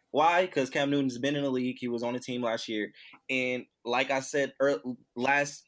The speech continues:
podcast, it's so difficult for teams, people of high status,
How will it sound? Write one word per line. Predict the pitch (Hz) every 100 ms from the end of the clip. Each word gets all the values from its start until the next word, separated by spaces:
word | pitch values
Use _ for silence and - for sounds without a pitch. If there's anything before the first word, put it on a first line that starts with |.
| -
podcast, | 151 160 139 110 101 - - - _ -
it's | 135
so | 180 165
difficult | 151 151 135 131
for | - 131
teams, | - 135 131 131 -
people | - 143 139 127 123 127
of | 117
high | 117
status, | 123 123 120 117 113